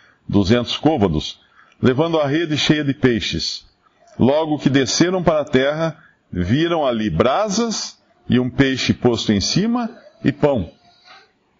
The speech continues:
Apesar deles terem pescado, não foi, não foi o pescado deles que eles comeram, mas o Senhor já tinha preparado pra eles brasas, peixe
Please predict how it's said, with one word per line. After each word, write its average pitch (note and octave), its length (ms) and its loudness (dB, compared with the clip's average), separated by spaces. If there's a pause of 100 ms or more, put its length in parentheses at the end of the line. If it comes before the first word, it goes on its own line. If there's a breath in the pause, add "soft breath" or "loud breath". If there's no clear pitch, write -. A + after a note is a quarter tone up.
(200)
Apesar C3 460 0
deles E3+ 220 0
terem D3+ 180 0
pescado, C#3 600 0
não C#3 120 -4
foi, F3 440 0
não C#3 160 2
foi - 180 -2
o F3 60 0
pescado C#3 500 0
deles B2+ 320 0
que - 80 -4
eles G#2 140 0
comeram, G#2 440 0
mas G2 220 2
o A2 60 -2
Senhor D3 240 0
já C#3 100 2
tinha F#3 260 -4
preparado A#2+ 640 0
pra F#2+ 240 2
eles A#2+ 240 0
brasas, D#3+ 800 -2 (520)
peixe E3+ 580 -2